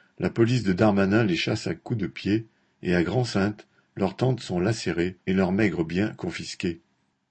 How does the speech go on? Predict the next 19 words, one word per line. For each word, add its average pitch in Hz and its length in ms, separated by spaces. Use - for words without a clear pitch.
Qu'elles 113 180
soient 127 240
ukrainiennes 131 520
aujourd'hui, 104 540
afghanes, 104 680
syriennes 107 640
ou 98 160
irakiennes 95 500
hier, 101 400
ces - 160
populations 127 640
fuient 131 240
le 104 120
chaos 107 420
engendré 98 440
par 87 160
la 85 100
domination 101 640
impérialiste 87 760